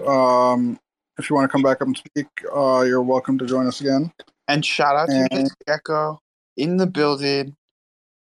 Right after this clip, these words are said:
Speaker 2: champion, warrior, leader. We just had a beautiful space, um, just had an amazing talk, had amazing alpha, and just had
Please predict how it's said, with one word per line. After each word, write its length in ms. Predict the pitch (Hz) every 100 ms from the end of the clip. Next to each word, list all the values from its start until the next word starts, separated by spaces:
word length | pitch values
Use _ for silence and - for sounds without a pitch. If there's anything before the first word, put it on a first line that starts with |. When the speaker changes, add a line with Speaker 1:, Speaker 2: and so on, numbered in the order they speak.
| _ -
Speaker 2:
champion, 760 | - 170 165 - 160 160 151
warrior, 680 | 143 151 147 147 147 143 147 _ _ _ _ _ _ _ _ _ -
leader. 580 | 143 165 165 147 143 - _ _ _ _ _ _ _ _ _ _ - _ 143
We 100 | 156
just 180 | 170
had 140 | 180 175
a 60 |
beautiful 420 | 165 160 165 - 160
space, 680 | - 143 143 143 143 -
um, 360 | - 127 123 123
just 180 | 139 -
had 180 | 143
an 80 | 139
amazing 460 | 135 135 135 139 139
talk, 480 | - 135 135 135 -
had 240 | 135 131
amazing 640 | 135 135 135 131 139 135
alpha, 720 | 120 131 135 - 135 131 135 - _ _ _
and 440 | - 127 127 127 127
just 160 | 123
had 260 | - 131